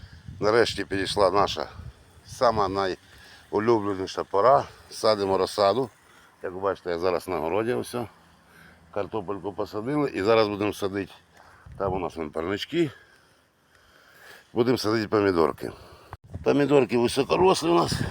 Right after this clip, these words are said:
Отака у нас вже файна розсада. Як ви бачите, ось в лоточках. Це та, що підмерзла.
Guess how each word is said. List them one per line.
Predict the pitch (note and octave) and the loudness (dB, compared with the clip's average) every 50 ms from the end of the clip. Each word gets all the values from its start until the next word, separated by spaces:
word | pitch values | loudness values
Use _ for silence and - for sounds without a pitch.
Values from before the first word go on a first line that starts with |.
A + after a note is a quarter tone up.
| - | -4
Отака | G#2+ A#2+ B2 A2+ G2+ - G2+ G2 | -4 -4 -4 -4 -6 -4 -4 -2
у | |
нас | F#2 F2+ E2 - - - - - - - - - - - - | -2 -2 -4 -6 -10 -12 -12 -12 -14 -16 -16 -16 -16 -14 -12
вже | - F#2+ G2 F2+ | -6 -4 -4 -4
файна | - - G2+ F#2 F2+ F2 F2 | -2 0 0 0 2 0 0
розсада. | E2+ F2+ - - - C3+ C#3 C#3+ D#3 D3+ C3 - _ _ _ _ _ - - - - _ - - - - _ _ _ - - - - - - - - - | -2 -2 -4 -2 2 2 4 4 2 0 -2 -6 _ _ _ _ _ -20 -20 -20 -20 _ -20 -20 -20 -20 _ _ _ -20 -20 -20 -20 -20 -20 -20 -14 -8
Як | - G#2+ F#2+ | -8 -8 -8
ви | G#2 A2 | -8 -6
бачите, | G#2 A2 A#2 A2 - - - G2+ F#2+ - - _ - | -2 0 0 0 -2 -8 -12 -14 -16 -16 -20 _ -18
ось | - - - - - - - - - - - - - - - - - - - - - - - - - | -16 -16 -16 -14 -14 -14 -14 -14 -14 -14 -16 -16 -16 -20 -20 -12 -2 0 2 2 2 -2 -6 -12 -12
в | - | -6
лоточках. | F2 F2 - - C3+ D3 D3 - - C3 B2 - - - - | -6 -6 -6 -2 0 0 0 0 0 -2 -4 -6 -8 -12 -8
Це | - - G2 | -6 -6 -2
та, | - - F#2 | 0 0 0
що | E2+ A2+ G#2 | 0 0 -4
підмерзла. | - - G2+ A2 C#3+ D#3+ D#3 C3 B2+ C3 A#2+ - | -4 -6 -2 0 2 2 2 2 2 0 0 -2